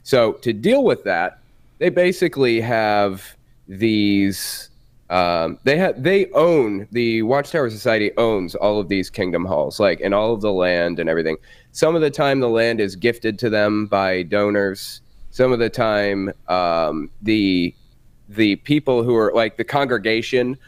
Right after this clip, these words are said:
will buy the supplies to build the kingdom halls, things like that. But either way, worst case scenario, you have,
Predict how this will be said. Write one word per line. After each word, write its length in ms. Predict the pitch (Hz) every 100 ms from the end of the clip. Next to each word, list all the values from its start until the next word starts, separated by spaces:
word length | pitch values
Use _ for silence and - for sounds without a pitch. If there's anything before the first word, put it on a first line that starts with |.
| - - 104
will 200 | 110 98
buy 360 | 92 101 104
the 140 | 101 107
supplies 680 | 98 - 95 98 104 101
to 100 | - 95
build 240 | 101 95
the 80 | 90
kingdom 380 | - 104 98 98
halls, 520 | 98 95 90 90 -
things 260 | 98 107
like 160 | 120 113
that. 200 | 95 87 - - -
But 140 | 123
either 260 | 143 196 214
way, 240 | 175 131
worst 400 | 107 127 147 -
case 280 | 156 135 131
scenario, 720 | 117 117 123 110 90 82 85 - _ _ _ _ _ _ _ -
you 220 | 113 135
have, 680 | 127 113 107 98 95 - -